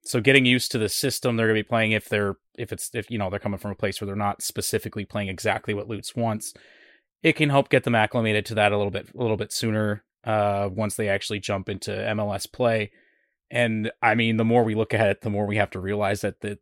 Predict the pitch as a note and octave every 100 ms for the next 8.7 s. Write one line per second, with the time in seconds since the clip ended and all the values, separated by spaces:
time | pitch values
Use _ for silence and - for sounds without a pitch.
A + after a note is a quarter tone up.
0 | _ - G2 - - _ _ _ _ _
1 | _ B2 A#2 B2+ A2+ A#2 B2+ A2+ A#2 G2+
2 | - B2+ B2 G#2+ A2 B2 G#2 G#2 G2+ G2+
3 | G#2 G2+ G2+ F#2+ E2+ G2+ G2 G2+ G#2+ G2
4 | F#2+ A2+ A2 G#2+ G2 - G2 - G#2 F#2+
5 | A2 F#2+ - A2+ G#2 G2+ F2+ - - -
6 | _ B2 G#2 A#2 G#2+ F2 G2+ - - A#2+
7 | A2 - G2 F#2 A#2+ - _ _ _ _
8 | - C3 A2+ G#2 - A2+